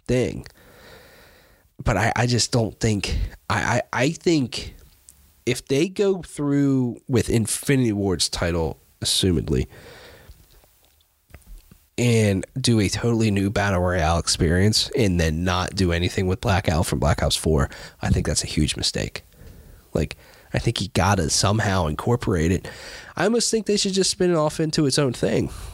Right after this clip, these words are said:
Like, what are they afraid of at this point? Blackout has been such a successful thing for them. Spin it off. You know, even if you wanna have a more, I don't know,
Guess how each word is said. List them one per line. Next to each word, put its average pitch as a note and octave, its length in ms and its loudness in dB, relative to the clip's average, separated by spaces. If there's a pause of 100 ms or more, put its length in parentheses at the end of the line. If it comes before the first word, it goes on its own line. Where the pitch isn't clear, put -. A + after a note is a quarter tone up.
Like, C#3 140 -4
what D3 180 -2
are G3+ 40 0
they F#3 180 2
afraid A2+ 360 0
of F2 160 0
at - 100 -12
this - 160 -2
point? - 320 0 (560)
Blackout D3 520 0
has C3 180 -2
been A#2+ 180 0
such C3 300 0
a A#2 60 0
successful - 600 0
thing D3 300 0
for A2+ 160 0
them. A2+ 320 2 (460)
Spin - 420 -2
it D3 100 2
off. C#3+ 460 -2 (160)
You - 100 -2
know, B2 120 2
even D#3 240 4
if D#3 140 0
you F3 120 2
wanna D#3+ 400 2 (680)
have D#3 360 0
a G#2 520 2 (440)
more, A2 720 2 (480)
I - 40 0
don't - 100 -2
know, C3+ 120 -4